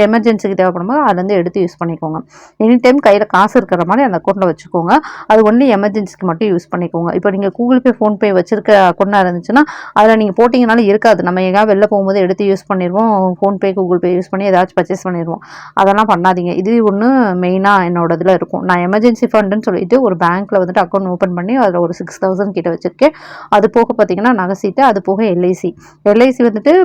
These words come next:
பெரிய பொண்ணுக்கு போட்டிருக்கிறது இப்ப நான் சொன்ன ஸ்கீம் தான். அவங்களுக்கு வந்து ட்வென்டி ஒன் இயர்ஸ்ல வந்துட்டு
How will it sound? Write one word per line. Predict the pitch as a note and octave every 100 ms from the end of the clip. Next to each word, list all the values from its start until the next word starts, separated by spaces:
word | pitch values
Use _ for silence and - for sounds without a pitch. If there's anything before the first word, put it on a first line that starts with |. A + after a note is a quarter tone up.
| -
பெரிய | G3+ B3
பொண்ணுக்கு | A#3+ G#3+ F#3+
போட்டிருக்கிறது | G3 F#3+ F#3+ F#3+ D#4+
இப்ப | -
நான் | F#3 F3+
சொன்ன | F#3 F#3+ F#3+
ஸ்கீம் | - F3+ E3+
தான். | - - - - G3
அவங்களுக்கு | F3 F3+ F3 G3+
வந்து | A#3+
ட்வென்டி | A#3 G3 F3+ G#3+
ஒன் | G3+ F#3
இயர்ஸ்ல | F#3+ A#3 A3
வந்துட்டு | G3 F#3 F3+